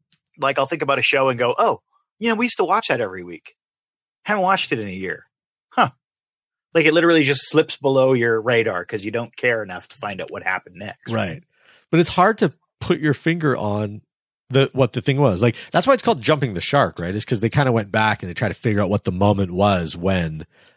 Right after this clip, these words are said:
Speaker 2: this show started to suck.
Speaker 1: Yeah.
Speaker 2: And so they pinpoint, like, "Well, when Fonzie did this ridiculous thing, then that's when Happy Days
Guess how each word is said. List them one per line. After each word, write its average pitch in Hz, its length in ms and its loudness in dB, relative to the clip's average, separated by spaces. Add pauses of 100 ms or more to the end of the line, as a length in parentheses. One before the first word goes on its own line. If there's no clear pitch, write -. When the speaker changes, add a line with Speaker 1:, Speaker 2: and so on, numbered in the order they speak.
(160)
Speaker 2:
this 101 200 0
show 90 180 2
started 85 400 -4
to - 80 -8
suck. - 440 -4 (540)
Speaker 1:
Yeah. - 160 2 (100)
Speaker 2:
And 110 140 -2
so 123 100 2
they 98 120 0
pinpoint, 98 480 -2
like, 82 180 -6
"Well, 117 140 2
when 101 120 0
Fonzie 95 380 0
did 80 140 -6
this 80 180 -4
ridiculous 80 520 -4
thing, 78 340 -6 (100)
then 71 320 -6 (180)
that's - 240 0
when 71 200 -8 (160)
Happy 90 260 2
Days 69 400 -2